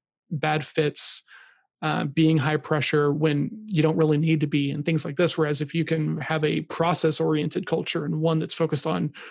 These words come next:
self-coaching, um, then what happens is you're gonna get a whole different kind of salesperson, which is totally fine. But these people will stay around longer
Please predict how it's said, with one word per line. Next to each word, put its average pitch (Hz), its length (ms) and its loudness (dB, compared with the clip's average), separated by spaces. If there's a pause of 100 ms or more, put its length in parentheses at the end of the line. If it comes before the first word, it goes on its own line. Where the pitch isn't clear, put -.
(140)
self-coaching, - 800 -2 (180)
um, - 420 -2
then 160 340 2
what 151 120 -2
happens 160 300 0
is 143 140 0
you're 160 140 2
gonna 160 120 2
get 160 280 0 (460)
a 170 40 2
whole 196 140 4
different 202 280 4
kind 185 140 2
of 160 80 2
salesperson, 160 640 0 (360)
which 156 200 2
is 143 80 -2
totally 165 340 4
fine. 160 320 -2 (320)
But 160 260 2
these 175 200 4
people 180 220 2
will 143 80 -2
stay 156 220 0
around 143 300 0
longer 156 460 -2